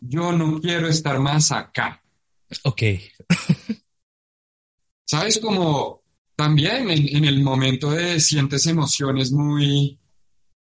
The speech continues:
Speaker 1: muy arriba, estás,
Speaker 2: Total.
Speaker 1: no entiendes nada, no entiendes nada. Entonces a veces el, el querer anular o cancelar o no quiero nada, es de las opciones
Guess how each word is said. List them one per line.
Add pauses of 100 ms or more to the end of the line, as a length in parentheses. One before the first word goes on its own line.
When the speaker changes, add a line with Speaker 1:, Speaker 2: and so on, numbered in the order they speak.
(520)
Speaker 1:
muy
arriba,
estás,
Speaker 2:
Total.
Speaker 1:
no
entiendes
nada,
no
entiendes
nada.
Entonces
a
veces
el, (240)
el
querer
anular
o
cancelar
o
no
quiero
nada,
es
de
las
opciones